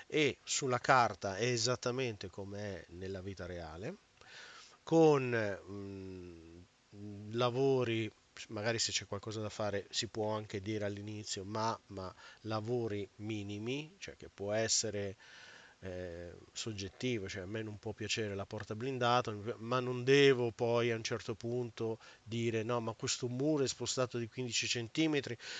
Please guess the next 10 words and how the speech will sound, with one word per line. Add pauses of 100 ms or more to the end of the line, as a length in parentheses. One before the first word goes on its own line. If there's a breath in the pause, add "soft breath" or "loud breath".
devo
andare (300 loud breath)
in
comune
a
sanarlo,
mille
euro",
de-,
cioè,